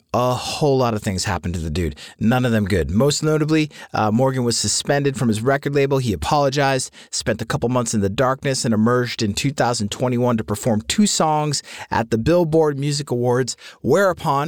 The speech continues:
he was said to have rocked and was forgiven publicly by Diddy, who was hosting.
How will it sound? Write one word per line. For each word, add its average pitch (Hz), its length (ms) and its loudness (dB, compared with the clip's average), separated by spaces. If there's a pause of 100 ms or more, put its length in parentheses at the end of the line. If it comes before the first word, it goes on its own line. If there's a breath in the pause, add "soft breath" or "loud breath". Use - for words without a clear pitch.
(220 soft breath)
he 131 160 -2
was 123 160 0
said 143 220 0
to 147 120 2
have 104 160 0
rocked 110 400 -2
and 117 100 0
was 110 140 0
forgiven 127 480 0
publicly 127 540 -2
by 107 180 -2
Diddy, 135 420 0 (240 loud breath)
who - 100 -8
was - 140 -2
hosting. - 460 -4